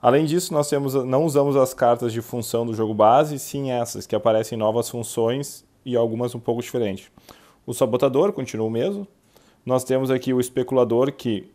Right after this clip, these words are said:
ganha sempre, ou não importa quem ganha, mas ganha uma pontuação menor.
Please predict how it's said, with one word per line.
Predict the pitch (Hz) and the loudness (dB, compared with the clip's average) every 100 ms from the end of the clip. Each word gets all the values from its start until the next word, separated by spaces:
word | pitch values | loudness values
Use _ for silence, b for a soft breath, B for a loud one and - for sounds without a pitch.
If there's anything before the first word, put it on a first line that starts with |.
| _ _ - | _ _ -20
ganha | 120 113 123 120 | -4 2 4 2
sempre, | 117 - 131 131 110 101 113 _ _ | -2 -2 -2 -2 -6 -8 -8 _ _
ou | - | -8
não | 117 | -4
importa | 113 113 110 110 | -4 2 2 2
quem | 107 113 | -4 -2
ganha, | 110 117 | 0 0
mas | 110 104 | 0 -2
ganha | 104 | -2
uma | |
pontuação | 104 104 107 107 | -2 -6 -6 -6
menor. | 113 127 165 185 | -2 2 2 0